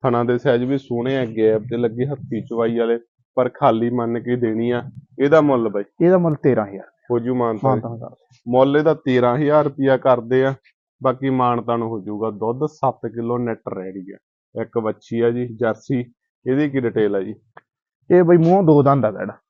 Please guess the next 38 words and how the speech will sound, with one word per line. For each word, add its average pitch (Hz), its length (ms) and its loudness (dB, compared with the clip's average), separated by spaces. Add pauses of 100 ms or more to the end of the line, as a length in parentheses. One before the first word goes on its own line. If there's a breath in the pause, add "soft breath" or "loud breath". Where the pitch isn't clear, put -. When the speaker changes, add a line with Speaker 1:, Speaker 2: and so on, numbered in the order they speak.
(220)
Speaker 1:
ਦੋ 113 140 -4
ਦੰਦ 127 260 0
ਆ 120 60 2
ਜੀ? 117 160 0
Speaker 2:
ਹਾਂ। 117 220 2
Speaker 1:
ਠੀਕ 110 240 -4
ਆ 104 60 0
ਜੀ। 104 160 -6 (360)
ਇਹਦੀ 127 220 2
ਏ 139 140 4
ਆਈ 139 180 4
ਵਗੈਰਾ 127 320 2
ਹੋਈ 143 240 0
ਆ 156 80 0
ਜੀ? 139 80 0
Speaker 2:
ਇਹ 151 240 -2
ਯਾਰ 160 120 2
ਮਾਲਕ 135 380 0
ਕਹਿੰਦੇ 139 220 2
ਪੰਦਰਾਂ 135 320 -2
ਕੁ 135 80 0
ਦਿਨ 143 140 2
ਹੋਏ 131 260 2
ਆ, 165 60 8
Speaker 1:
ਠੀਕ 165 400 0
ਆ - 20 10
Speaker 2:
ਆਪਾਂ 123 100 6
Speaker 1:
ਜੀ। 156 100 6
Speaker 2:
ਖਾਲੀ 143 260 6
ਕਰਕੇ 139 240 4
ਲਈ, 120 140 2
ਖਾਲੀ 120 300 0
ਦੇ 98 140 -4
ਦੇਣੀ 98 260 -12
ਆ। - 20 -20
Speaker 1:
ਠੀਕ 110 340 -6
ਆ 101 60 -2
ਬਾਈ। 95 180 -10